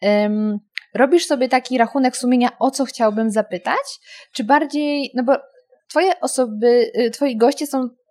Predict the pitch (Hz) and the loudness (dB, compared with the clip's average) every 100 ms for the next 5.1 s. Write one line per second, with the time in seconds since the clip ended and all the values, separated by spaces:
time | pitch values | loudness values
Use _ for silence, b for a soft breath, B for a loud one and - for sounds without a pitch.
0 | _ _ _ - 262 254 247 233 226 233 | _ _ _ -2 2 4 2 2 0 0
1 | 233 240 - 226 226 247 240 226 185 208 | 0 0 2 2 4 6 4 4 0 -2
2 | 190 b b b 233 262 247 226 233 233 | -10 b b b -2 0 0 0 0 0
3 | - 220 220 226 220 214 226 240 247 220 | 2 4 4 4 0 -2 -2 -2 0 2
4 | 202 208 214 208 202 202 190 180 175 233 | 2 0 -2 -2 -2 -2 -2 -4 -2 -2
5 | 262 | -2